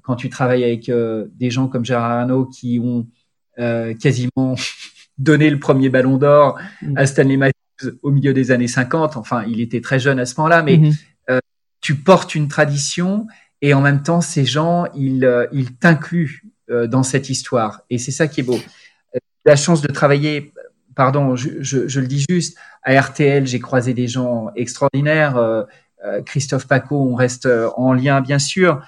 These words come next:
Speaker 1: Euh, à Eurosport, j'ai eu la chance de, d'animer une émission avec Luis Fernandez, qui,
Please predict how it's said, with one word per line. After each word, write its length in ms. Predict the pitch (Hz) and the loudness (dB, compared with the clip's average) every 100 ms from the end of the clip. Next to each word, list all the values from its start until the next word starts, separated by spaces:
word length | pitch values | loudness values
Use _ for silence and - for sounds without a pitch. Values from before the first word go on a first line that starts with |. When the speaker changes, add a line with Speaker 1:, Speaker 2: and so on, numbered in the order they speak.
| _ _ - | _ _ -4
Speaker 1:
Euh, 260 | 127 127 - | 0 2 2
à 140 | 135 135 | 0 2
Eurosport, 640 | 135 143 139 - 151 147 | 4 4 2 2 4 4
j'ai 120 | 123 | 2
eu 80 | 123 | 2
la 120 | 120 | 2
chance 420 | 120 - 139 143 123 | 0 -2 -4 -4 -2
de, 280 | 117 110 - _ _ _ | -2 -2 -8 _ _ _
d'animer 380 | 127 127 131 135 | -2 0 2 4
une 100 | 131 | 4
émission 480 | 131 131 - - 165 | 2 0 -2 -2 0
avec 260 | 117 113 | 0 -2
Luis 120 | 127 | -6
Fernandez, 600 | 120 135 127 127 127 135 131 - | -6 -2 -2 0 2 2 0 -6
qui, 320 | - - 110 | -16 -10 -10